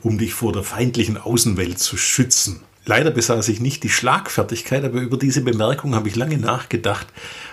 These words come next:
Heute würde ich ihm sagen, „Du, das ist ein Irrtum. Das sind keine Mauern, das sind Fenster. Für mich ist jedes Buch eine Fen-, ein Fenster in die Welt.“ Also was mir Sicherheit heute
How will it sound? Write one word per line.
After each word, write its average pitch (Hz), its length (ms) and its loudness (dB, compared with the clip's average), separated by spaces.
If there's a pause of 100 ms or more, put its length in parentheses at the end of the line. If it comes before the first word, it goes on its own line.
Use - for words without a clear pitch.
(200)
Heute 147 420 2
würde 139 160 -2
ich 123 160 -2
ihm 113 140 4
sagen, 101 420 2
„Du, 135 120 0
das 127 200 0
ist - 180 -2
ein 110 220 -4
Irrtum. 120 580 0 (380)
Das - 160 2
sind 240 160 2
keine 87 240 -2
Mauern, 80 560 -4
das 101 180 2
sind 110 200 -2
Fenster. - 800 0
Für - 160 -2
mich 127 300 -4
ist - 200 0
jedes 131 380 0
Buch 147 560 2 (540)
eine 123 260 2
Fen-, 151 420 2
ein 113 160 2
Fenster 147 480 0
in 127 200 2
die 113 200 0
Welt.“ - 420 0 (640)
Also 123 360 4
was 117 280 4
mir 143 180 4
Sicherheit 127 800 2
heute 143 520 4